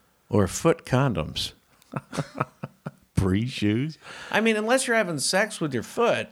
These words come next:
Speaker 1: it's not really a foot
Speaker 2: I'm
Speaker 1: condom,
Speaker 2: going
Speaker 1: is it?
Speaker 2: bareback, baby. <laughs> I'm bareback right
Speaker 1: I think
Speaker 2: now.
Speaker 1: they're pre-shoes.
Speaker 2: Pre-shoes.
Speaker 1: Yeah, I like that. They're pre-shoes. Um, oh, this was a response to something I wrote.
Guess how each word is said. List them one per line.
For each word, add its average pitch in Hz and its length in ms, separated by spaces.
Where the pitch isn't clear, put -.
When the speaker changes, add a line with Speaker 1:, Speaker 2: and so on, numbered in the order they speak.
Speaker 1:
it's - 160
not 190 160
really 160 180
a 107 60
foot 156 220
Speaker 2:
I'm - 60
Speaker 1:
condom, 147 320
Speaker 2:
going 113 120
Speaker 1:
is 107 80
it? - 20
Speaker 2:
bareback, 107 520
baby. 101 420
<laughs> - 1200
I'm 147 200
bareback 123 460
right 131 180
Speaker 1:
I - 20
think 285 120
Speaker 2:
now. 131 140
Speaker 1:
they're 135 100
pre-shoes. 185 600
Speaker 2:
Pre-shoes. - 600
Speaker 1:
Yeah, 120 300
I 135 120
like 147 200
that. - 320
They're 101 80
pre-shoes. 107 600
Um, 117 600
oh, 117 100
this 135 220
was 110 140
a 107 60
response 104 520
to 92 100
something 92 440
I 85 100
wrote. 90 380